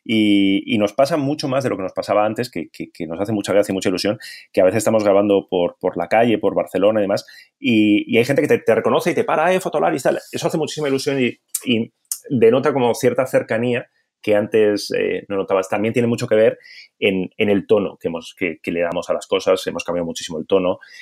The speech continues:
En las cosas locas que hacíamos que hace, que en, en otras etapas eran impensables, ¿no? El consultorio que hacemos, eh, las burradas que decimos, cómo nos reímos con las preguntas de la gente, cómo, bueno, pues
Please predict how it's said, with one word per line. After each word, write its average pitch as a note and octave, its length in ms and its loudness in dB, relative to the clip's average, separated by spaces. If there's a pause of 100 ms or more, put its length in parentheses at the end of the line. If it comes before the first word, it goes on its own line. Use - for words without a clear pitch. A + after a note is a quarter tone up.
(100)
En F#2+ 640 2
las F#2 160 2
cosas A2 320 2
locas G#2 380 2
que G2+ 100 2
hacíamos G2 460 0
que F#2+ 160 0
hace, F2+ 600 -2 (200)
que F2 100 -14
en, E2+ 60 -10 (200)
en F2+ 140 -6
otras F#2 240 -6
etapas F#2+ 440 -2
eran G2+ 200 2
impensables, F#2 580 0
¿no? G2 100 -2
El F#2 60 0
consultorio F#2+ 560 -2
que G2+ 60 0
hacemos, F#2+ 460 -2 (560)
eh, G2 560 6
las A2 240 2
burradas G2+ 420 2
que G#2 80 2
decimos, G2+ 600 0
cómo G2 320 2
nos G2 140 0
reímos G2 440 0
con F#2+ 100 -4
las F#2 100 -2
preguntas G2 280 -2
de F#2+ 40 0
la F2+ 120 0
gente, G2 480 0 (260)
cómo, G2+ 460 2
bueno, B2 280 2
pues - 300 -6